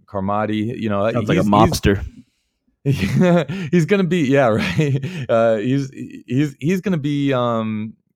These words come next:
Speaker 1: you know, I think, I, I, I think of the two offensive linemen, you know, that we're gonna be talking about here. I mean, he,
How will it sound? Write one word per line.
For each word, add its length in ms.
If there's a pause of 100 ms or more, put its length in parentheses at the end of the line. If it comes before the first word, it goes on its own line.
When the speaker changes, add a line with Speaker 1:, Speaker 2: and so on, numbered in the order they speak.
(180)
Speaker 1:
you 100
know, 100
I 100
think, 300 (300)
I, 140 (840)
I, 140 (120)
I 20
think 180
of 80
the 80
two 300
offensive 420
linemen, 540
you 120
know, 120
that 80
we're 100
gonna 120
be 80
talking 280
about 220
here. 360
I 100
mean, 200
he, 160